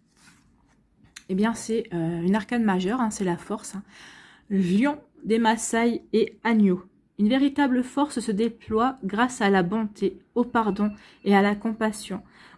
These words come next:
Vous disposez d'un pouvoir et d'un courage exceptionnel. Vous voyez, <laughs> les cartes, elles sont en raccord. Donc ici, oui, on vous dit que vous allez avoir la détermination, vous avez, euh, allez avoir, euh, vraiment la persévérance pour avancer. Pour, euh, vous aurez, vous allez avoir le courage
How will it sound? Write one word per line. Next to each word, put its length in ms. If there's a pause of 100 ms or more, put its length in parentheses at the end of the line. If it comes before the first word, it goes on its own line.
Vous 80
disposez 520
d'un 160
pouvoir 520
et 80
d'un 140
courage 440
exceptionnel. 600
Vous 60
voyez, 320 (360)
<laughs> 340
les 100
cartes, 280
elles 60
sont 120
en 120
raccord. 320 (300)
Donc 160
ici, 260
oui, 180 (240)
on 80
vous 60
dit 80
que 40
vous 60
allez 100
avoir 180
la 100
détermination, 720
vous 140
avez, 200
euh, 120 (100)
allez 180
avoir, 260
euh, 80 (260)
vraiment 200
la 140
persévérance 920 (300)
pour 240
avancer. 560 (300)
Pour, 180
euh, 340
vous 100
aurez, 200
vous 120
allez 140
avoir 200
le 100
courage 520